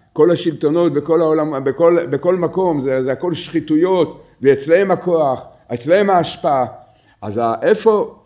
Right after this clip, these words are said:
איפה אנחנו יכולים לראות את אור הגאולה יורד עכשיו לעולם? וצריך לדעת, אור הגאולה יורד. הוא יורד בעוצמות גדולות. איפה אנחנו יכולים לראות את זה? כי זה הכל בהסתרה. זה אנחנו יכולים לראות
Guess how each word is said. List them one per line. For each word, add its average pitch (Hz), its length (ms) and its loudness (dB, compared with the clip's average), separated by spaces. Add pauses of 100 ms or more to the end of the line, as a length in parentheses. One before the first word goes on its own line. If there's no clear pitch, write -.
(180)
איפה 226 240 2
אנחנו 185 260 -2
יכולים 185 340 0
לראות 190 480 0
את - 200 -6
אור 208 180 4
הגאולה 175 480 0
יורד 180 360 4
עכשיו 185 540 0 (300)
לעולם? 131 480 2 (340)
וצריך 160 300 2
לדעת, 190 400 0
אור 196 160 2
הגאולה 180 360 4
יורד. 170 320 6 (420)
הוא 139 140 -2
יורד 175 380 4 (380)
בעוצמות 147 540 2
גדולות. 151 520 2 (500)
איפה 196 200 2
אנחנו 175 220 -2
יכולים 160 280 0
לראות 104 300 -2
את 110 80 -6
זה? 147 180 -2
כי 139 140 -10
זה 127 120 -6
הכל 180 240 -2
בהסתרה. 143 680 -2 (540)
זה 135 140 -4
אנחנו 170 220 -4
יכולים 160 280 -4
לראות 160 420 -2